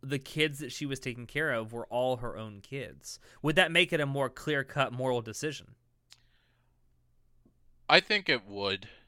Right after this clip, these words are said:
Speaker 2: I think it would be
Speaker 1: I think
Speaker 2: even
Speaker 1: so, too.
Speaker 2: more, uh, clear-cut because,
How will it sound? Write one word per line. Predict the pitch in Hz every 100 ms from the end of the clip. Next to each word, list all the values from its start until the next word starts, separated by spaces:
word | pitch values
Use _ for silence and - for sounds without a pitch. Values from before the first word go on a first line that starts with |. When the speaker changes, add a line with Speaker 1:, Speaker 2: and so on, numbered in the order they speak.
| _ _ _ _ _
Speaker 2:
I | 143
think | 151 190 196 -
it | 127
would | 120 123 120
be |
Speaker 1:
I | 180
think | 240 269
Speaker 2:
even | 131 123 107
Speaker 1:
so, | 113
too. | -
Speaker 2:
more, | 113 113 104 101
uh, | 104 104 104 104 104 104 101 110
clear-cut | - 131 110 - 131 -
because, | 113 - 113 104 107 -